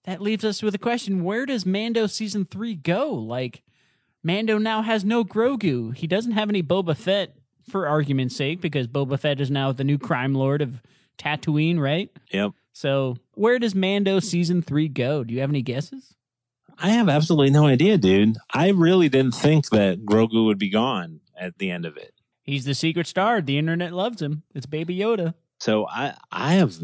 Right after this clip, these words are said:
Speaker 2: I have no idea. I don't know what the heck they're gonna do. Because like you said, a lot of people called it the Baby Yoda show. A lot of people only watched it 'cause they
Speaker 1: <laughs>
Speaker 2: wanted to see what was going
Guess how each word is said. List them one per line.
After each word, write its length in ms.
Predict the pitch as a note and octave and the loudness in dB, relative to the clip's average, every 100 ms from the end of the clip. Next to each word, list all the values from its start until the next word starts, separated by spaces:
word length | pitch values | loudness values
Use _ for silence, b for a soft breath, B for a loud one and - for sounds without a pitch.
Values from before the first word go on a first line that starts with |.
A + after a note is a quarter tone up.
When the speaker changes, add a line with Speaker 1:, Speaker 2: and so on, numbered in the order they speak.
| E3+ | -4
Speaker 2:
I 200 | - A#2+ | -2 0
have 200 | F#3+ B2+ | 2 2
no 260 | G2+ A#2 D#3 | 0 0 0
idea. 420 | G#2 A2+ E3 F2+ D#2 | -2 -2 -2 -4 -2
I 60 | |
don't 140 | D3 F3+ | -2 0
know 100 | C3 | 0
what 180 | C3+ F3+ | -2 -4
the 40 | |
heck 140 | F#3 F#3+ | -6 -4
they're 120 | A2 | -4
gonna 240 | F#2+ F2+ D#2+ | -4 -6 -8
do. 280 | D#2+ C#2+ - _ | -10 -12 -18 _
Because 260 | - C#3 B2+ | -6 -4 -2
like 180 | C3+ - | -2 -4
you 100 | B2 | -8
said, 400 | - G#3+ C#3 D#3+ - _ _ | -4 -2 -4 -8 -14 _ _
a 80 | A2 | -6
lot 240 | B2+ G#3 | -4 -4
of 100 | F#3 | -6
people 300 | - F3 D3 | -6 -8 -8
called 340 | A#2+ A#2 B2 A#2 | -4 -4 -4 -6
it 160 | A#2 | -8
the 60 | G2 | -8
Baby 300 | F#2+ G#2+ G2 | -8 -6 -6
Yoda 260 | F#2+ A#2 | -6 -6
show. 260 | A#2 C3+ B2+ | -6 -4 -4
A 20 | |
lot 200 | G2+ G#2 | -4 -8
of 80 | A2+ | -10
people 180 | B2+ A#2 | -14 -14
only 280 | F#2 A#2 G#2 | -14 -16 -12
watched 360 | E2 G2 - | -10 -10 -6
it 140 | D3 C#3 _ | -4 -4 _
'cause 160 | - E3+ | -2 0
they 80 | G#2+ | 0
Speaker 1:
<laughs> 80 | - | -2
Speaker 2:
wanted 100 | G#2+ | -4
to 40 | |
see 160 | - A#2+ | -4 -2
what 80 | A2 | -2
was 140 | G#2 | -4
going 140 | A2 | -6